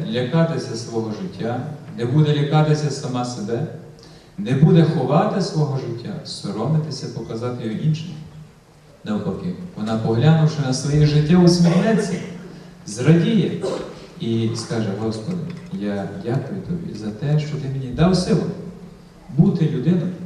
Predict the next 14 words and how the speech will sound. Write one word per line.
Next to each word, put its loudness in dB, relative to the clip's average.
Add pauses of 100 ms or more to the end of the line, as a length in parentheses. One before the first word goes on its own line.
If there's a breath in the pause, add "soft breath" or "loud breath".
(520)
бути -8
християнином, -8 (300)
нести 4
у 10
світ 2
добро, 6 (480)
творити". -2 (840 loud breath)
І 0
тому 8
всі 0
ви, 6
що 4
тут 0
є, 4